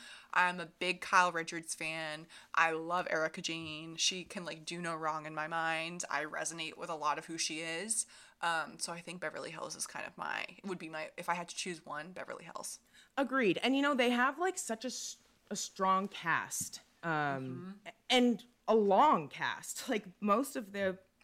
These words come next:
Speaker 2: ladies on Beverly Hills have been on the show for so long, and they just keep serving looks. <laughs> It's,
Speaker 1: I
Speaker 2: like,
Speaker 1: know.
Speaker 2: amazing. Every, and I feel like every year they look better.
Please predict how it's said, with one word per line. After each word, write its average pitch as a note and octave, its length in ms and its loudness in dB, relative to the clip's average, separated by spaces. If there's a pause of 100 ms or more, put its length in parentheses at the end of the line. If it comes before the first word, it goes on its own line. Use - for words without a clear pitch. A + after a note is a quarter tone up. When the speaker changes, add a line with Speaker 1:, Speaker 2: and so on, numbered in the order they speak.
(120)
Speaker 2:
ladies E3+ 480 0
on D#3 180 -2
Beverly D#3 360 -2
Hills D#3+ 200 -4
have D#3 260 -8
been D3 160 0
on C3+ 240 -2
the C3 80 -8
show B2+ 280 -6
for C#3+ 140 -10
so C#3 260 -10
long, C3+ 420 -4 (460)
and E3+ 360 2 (100)
they F3 260 6
just F#3 340 2 (540)
keep - 360 -6
serving E3+ 520 0
looks. - 520 0
<laughs> F#4+ 180 4 (560)
It's, A3+ 220 2
Speaker 1:
I C4 60 4
Speaker 2:
like, G#3+ 200 6
Speaker 1:
know. D#3+ 60 -4
Speaker 2:
amazing. F#3+ 560 2
Every, F3+ 260 2
and G3+ 80 4
I G3+ 120 6
feel B3+ 160 -2
like D4 120 -2
every F#3+ 300 0
year E3+ 160 2
they E3 180 0
look D#3 280 -6
better. A#2+ 320 -8